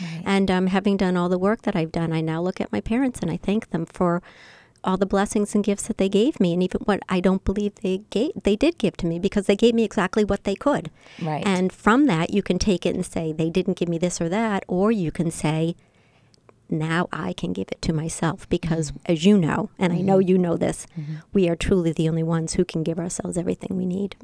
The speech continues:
Speaker 1: Yeah, absolutely. Absolutely.
Speaker 2: Yeah.
Speaker 1: Wow. This is, oh my gosh, I'm just in awe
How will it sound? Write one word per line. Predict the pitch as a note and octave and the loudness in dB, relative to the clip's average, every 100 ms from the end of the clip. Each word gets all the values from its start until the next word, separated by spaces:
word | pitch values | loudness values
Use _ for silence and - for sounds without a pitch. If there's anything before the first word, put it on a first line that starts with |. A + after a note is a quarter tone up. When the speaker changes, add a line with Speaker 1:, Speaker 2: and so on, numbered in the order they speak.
| - | -8
Speaker 1:
Yeah, | D#3+ D#3 - | -6 -6 -8
absolutely. | - B2 C3 - - D3 _ _ _ - | -10 -12 -12 -18 -16 -18 _ _ _ -10
Absolutely. | E3 D#3 - D#3 C#3+ C#3 C#3+ - D3+ _ - | -8 -6 -8 -8 -6 -6 -6 -6 -8 _ -12
Speaker 2:
Yeah. | F3+ F3+ F#3 _ | -8 -8 -10 _
Speaker 1:
Wow. | E3 D#3 D3 C#3+ C#3+ D3 D#3+ - - | -6 -4 -4 -6 -6 -8 -10 -12 -6
This | D#3+ - | -4 -2
is, | G3 - - - | -4 -4 -8 -6
oh | D3+ D#3 | -4 -2
my | C#3 C3+ | -4 -4
gosh, | C#3 C3+ C3+ | -4 -4 -4
I'm | D3 D3 | -4 -4
just | D#3 - - - | -4 -6 -12 -4
in | F3 D#3+ | -2 -2
awe | - D3 C#3 | -2 -4 -4